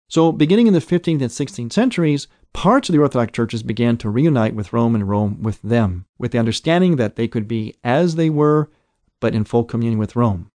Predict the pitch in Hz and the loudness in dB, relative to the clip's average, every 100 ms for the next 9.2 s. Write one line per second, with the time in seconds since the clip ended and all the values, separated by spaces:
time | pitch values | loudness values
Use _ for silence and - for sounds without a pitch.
0 | _ - 190 175 156 156 240 226 147 123 | _ 2 4 4 2 4 2 2 0 0
1 | 135 123 107 110 - - 254 160 - _ | -2 -2 -4 -6 -6 0 2 2 -2 _
2 | - 117 117 107 113 170 - 120 135 165 | -8 0 2 4 2 2 0 0 0 0
3 | - 117 - 113 113 107 110 - 120 139 | -4 -4 -4 -4 -4 -4 -6 -4 -4 -4
4 | - 110 - 131 117 131 113 107 104 - | -6 -6 0 2 2 2 0 -2 -4 0
5 | 139 123 107 - 151 - 123 110 117 170 | 0 0 -6 -2 -2 -2 -2 -2 0 0
6 | 127 95 110 120 127 226 - 214 190 117 | 0 -4 -4 -4 -2 -2 -2 2 2 2
7 | 90 - 110 117 202 202 110 - 110 113 | -2 -10 -12 -4 0 0 0 -4 -6 -4
8 | 117 - 156 135 110 101 139 - 113 104 | -4 0 2 0 -2 -2 -2 -2 -4 -4
9 | 98 | -6